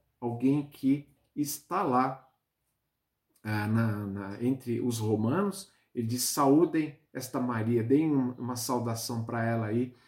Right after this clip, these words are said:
porque ela tem trabalhado arduamente entre vocês.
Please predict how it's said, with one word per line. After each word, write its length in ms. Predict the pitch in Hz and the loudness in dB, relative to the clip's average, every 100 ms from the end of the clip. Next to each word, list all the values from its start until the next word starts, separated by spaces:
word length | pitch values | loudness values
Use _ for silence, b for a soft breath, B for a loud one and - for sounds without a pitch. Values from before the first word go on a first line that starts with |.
| b b b | b b b
porque 340 | - 123 117 127 | 0 0 2 2
ela 400 | 127 123 120 - _ _ | 4 4 2 -12 _ _
tem 120 | 131 | -4
trabalhado 800 | 127 127 117 113 123 127 120 123 _ _ | -2 -2 0 2 4 2 0 -6 _ _
arduamente 1500 | 147 170 170 165 143 123 131 123 117 117 123 123 113 - - | -4 0 0 -2 -2 4 4 6 4 2 0 -2 -6 -10 -14
entre 300 | 120 113 113 | -6 -6 -6
vocês. 800 | 104 107 107 - - - - - | -10 -10 -10 -12 -12 -12 -14 -16